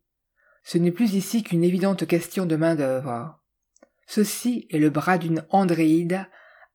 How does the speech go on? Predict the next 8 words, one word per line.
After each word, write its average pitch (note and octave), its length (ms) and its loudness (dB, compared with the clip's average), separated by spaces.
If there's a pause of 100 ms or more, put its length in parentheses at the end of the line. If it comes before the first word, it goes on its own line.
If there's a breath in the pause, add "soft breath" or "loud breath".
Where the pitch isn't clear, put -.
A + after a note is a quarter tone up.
de F3+ 100 0
ma G3 160 0
façon, E3+ 560 -4 (400 loud breath)
mue G#3+ 260 4
pour F#3 160 0
la D3 120 4
première F#3+ 420 -2
fois F#3+ 400 -6